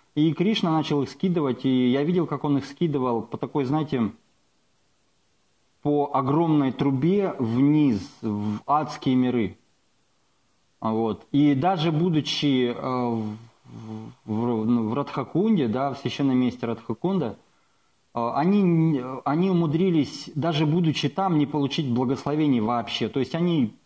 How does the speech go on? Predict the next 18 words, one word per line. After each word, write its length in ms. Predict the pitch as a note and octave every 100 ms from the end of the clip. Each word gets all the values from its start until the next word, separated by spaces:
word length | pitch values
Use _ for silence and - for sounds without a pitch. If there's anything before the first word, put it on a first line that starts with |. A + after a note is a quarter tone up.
| _ _ -
даже 280 | C3+ C#3+ D#3
там 260 | G#3+ A3 C3+
они 200 | C3+ B2
были 240 | C3 B2
демонами. 560 | G#2 A#2 G#2 F#2 F#2 - _ _
Ну, 200 | A#2 G#2+
ж-, 200 | F#2+ A2
жуткое 400 | G#2+ C#3+ F3 G#2+
видение 340 | G#2 A2+ G3 D3
такое 220 | A2 G#2
было. 200 | F#2+ A#2
Они 160 | F3 F#3
были 160 | E3
грязные, 520 | B2+ C3+ D3+ A#2+ A#2
они 180 | A2+ B2
ка-, 180 | B2 A#2
выглядели 460 | A2 C#3+ A#2 A2+ A2
как, 300 | A#2+ G#2